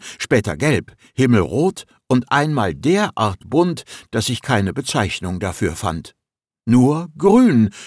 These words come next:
hatte ich ihn noch nie erlebt. Ich hatte geglaubt, es handelte sich um einen Übersetzungsfehler aus der Sprache der Mächtigen, aber all meinen Nachforschungen zufolge,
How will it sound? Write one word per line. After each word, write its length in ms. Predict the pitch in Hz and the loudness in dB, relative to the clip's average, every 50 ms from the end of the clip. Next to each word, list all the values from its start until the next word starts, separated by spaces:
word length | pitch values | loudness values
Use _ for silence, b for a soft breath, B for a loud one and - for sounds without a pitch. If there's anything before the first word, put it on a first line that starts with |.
| B B B B _ _ _ _ | B B B B _ _ _ _
hatte 220 | - 127 110 - 117 | -4 -4 -2 -2 -4
ich 160 | - 113 - | -4 -4 -4
ihn 160 | 127 135 135 | -4 -4 -4
noch 180 | 135 139 104 117 | -4 -6 -2 0
nie 220 | 117 101 92 76 | 0 0 0 -2
erlebt. 480 | - 65 78 78 78 - - _ - _ _ _ _ _ _ _ _ _ _ _ | -6 -10 -10 -10 -12 -12 -14 _ -20 _ _ _ _ _ _ _ _ _ _ _
Ich 140 | 120 107 120 | -4 -2 -2
hatte 180 | 113 101 117 | -4 -4 -4
geglaubt, 480 | 90 104 101 - 113 117 127 135 - - | -4 -4 -4 0 0 0 0 0 -2 -6
es 220 | 110 104 - - | -6 -6 -4 -2
handelte 480 | 110 120 127 123 117 120 107 - 127 110 | -2 -2 -2 0 -2 -2 -2 -2 -4 -4
sich 260 | 95 117 123 107 135 | -4 -4 -6 -6 -6
um 160 | - 120 120 | -6 -6 -4
einen 300 | - - 120 123 127 123 | -4 -4 -2 -2 -2 -2
Übersetzungsfehler 1120 | - - 120 131 135 120 135 127 - - - 175 156 120 - - - 117 110 107 110 95 B B B B B | -4 -4 -4 -4 -2 -2 -2 -2 -2 -4 -4 -4 -4 -4 -4 -2 -2 0 0 0 0 -2 B B B B B
aus 180 | - 95 87 - | -10 -10 -8 -6
der 120 | - 98 | -6 -6
Sprache 520 | - - - 107 123 143 135 120 113 113 | -6 -6 -4 -2 0 0 0 0 -2 -2
der 140 | 95 104 98 | 0 0 -2
Mächtigen, 560 | 123 165 180 - - - 123 90 113 107 92 b b b b b _ _ B B B 147 | 0 -2 -2 -2 -2 -6 -6 -4 -4 -6 -6 b b b b b _ _ B B B -2
aber 240 | - 135 127 139 - | -2 2 2 4 2
all 200 | 160 180 196 202 | 2 2 2 0
meinen 420 | 185 165 156 156 147 143 139 127 | 0 0 -2 -2 -4 -4 -2 -2
Nachforschungen 840 | 120 113 117 117 - - - 151 151 143 - - 175 165 165 156 156 | 0 0 -2 -2 -6 -4 -4 -4 -4 -2 -4 -4 -4 -4 -4 -6 -6
zufolge, 640 | - - 135 117 - 139 143 147 151 139 156 151 | -4 -6 -6 -4 -2 2 2 2 4 4 2 2